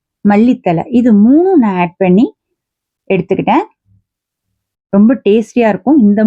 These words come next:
மாதிரி மேக் பண்ணும்போது. இன்னொன்னு கடல் மீன் பொறுத்த வரைக்கும் இந்த மாதிரி மேக் பண்ணி சாப்பிடும்போது இன்னும் கொஞ்சம்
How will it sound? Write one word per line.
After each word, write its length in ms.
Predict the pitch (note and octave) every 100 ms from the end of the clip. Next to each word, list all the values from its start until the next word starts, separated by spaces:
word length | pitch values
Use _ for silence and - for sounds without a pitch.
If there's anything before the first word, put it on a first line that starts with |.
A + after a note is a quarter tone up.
| A3
மாதிரி 220 | A3+ C4+ - _ _ F#3+
மேக் 160 | F#3 -
பண்ணும்போது. 460 | F#3 F3+ F3 F3 F#4 - _ _ _ C4
இன்னொன்னு 240 | D4+ D4+ C4
கடல் 220 | G#3 C4 C4
மீன் 160 | A#3+ -
பொறுத்த 320 | G3 F#3+ G3 F#3
வரைக்கும் 300 | F#3 - - A3
இந்த 160 | A#3+ C4+
மாதிரி 180 | C4 C#4 - _ _ _ _ _ _ _ _ _ G#3+
மேக் 180 | G#3+ G#3+ A3
பண்ணி 180 | A3 G#3
சாப்பிடும்போது 460 | G3+ F3 F3 F3+ G#4 B3
இன்னும் 180 | C4+ A#3+
கொஞ்சம் 200 | A#3+